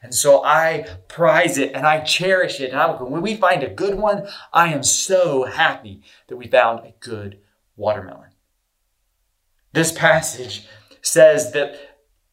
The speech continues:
the unity of heart, better, far better than watermelon, is both good and delightful, and we have to cherish it. We have to pursue it and begin to have the mind of God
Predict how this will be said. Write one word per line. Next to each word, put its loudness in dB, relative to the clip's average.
the -4
unity -4
of -6
heart, -2
better, 6
far 2
better 0
than -4
watermelon, -2
is 0
both 0
good 0
and -4
delightful, 0
and -8
we -4
have -2
to -10
cherish -2
it. -8
We -2
have 2
to -4
pursue -2
it 2
and 4
begin -4
to 2
have 0
the -8
mind 2
of -6
God 2